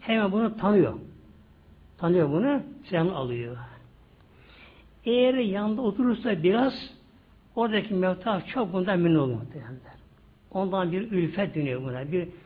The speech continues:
sıcaklık geliyor mevtaya böyle. Eğer dünyada sevdiği biri ise,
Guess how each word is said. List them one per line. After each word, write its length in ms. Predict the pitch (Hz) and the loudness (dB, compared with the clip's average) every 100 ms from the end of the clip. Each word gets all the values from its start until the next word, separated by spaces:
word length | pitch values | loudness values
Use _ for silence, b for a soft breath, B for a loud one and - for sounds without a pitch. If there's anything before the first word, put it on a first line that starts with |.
| B - | B -18
sıcaklık 400 | - 165 151 180 | -2 -2 -2 -2
geliyor 220 | 151 143 | 0 0
mevtaya 440 | 135 131 135 139 127 | 0 -2 -6 -14 -14
böyle. 320 | - - - - - - - b b b - | -16 -20 -20 -20 -20 -20 -20 b b b -6
Eğer 320 | 196 208 156 | 0 0 0
dünyada 420 | 170 190 185 190 180 | 0 2 2 0 -2
sevdiği 840 | - - 175 196 202 196 220 156 | -6 -14 -2 0 0 0 -2 0
biri 160 | 175 214 | 0 0
ise, 380 | 156 120 147 | -2 -2 -4